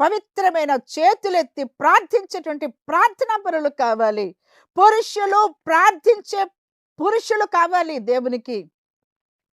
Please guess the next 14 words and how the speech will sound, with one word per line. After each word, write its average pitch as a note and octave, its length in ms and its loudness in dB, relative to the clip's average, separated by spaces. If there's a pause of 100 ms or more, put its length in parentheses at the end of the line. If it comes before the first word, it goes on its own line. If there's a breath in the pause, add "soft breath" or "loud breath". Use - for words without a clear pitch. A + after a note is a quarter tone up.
(480 soft breath)
ఆడవారే E4+ 500 6
కాదు F4+ 360 2
గంటలు F4 420 -2
గంటలు F#4 340 0
ప్రార్థన D4+ 540 -2 (100)
చేసేది, B3 540 -2 (360)
పురుషులు G#4 520 4
లేవాలి, F#4 500 2
ప్రార్థించే C#4 680 -4
పురుషులు B3 460 -6
లేవాలి. G3+ 460 -4 (320)
కార్యాలు G4+ 600 8
జరిగించేటువంటి F4+ 880 -4
ప్రార్థన, D#4+ 840 0